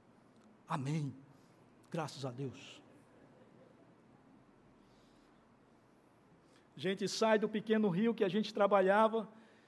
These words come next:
e aparece o grande Rio Negro.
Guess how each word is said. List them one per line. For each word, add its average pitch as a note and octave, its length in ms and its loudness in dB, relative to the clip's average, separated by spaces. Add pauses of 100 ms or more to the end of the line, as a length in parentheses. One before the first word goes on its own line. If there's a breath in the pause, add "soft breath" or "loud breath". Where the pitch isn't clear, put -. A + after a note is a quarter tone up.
(220 soft breath)
e F3 120 0
aparece G3+ 640 2
o G#3 60 0
grande A3+ 600 6
Rio G#3+ 220 4
Negro. G#3 480 6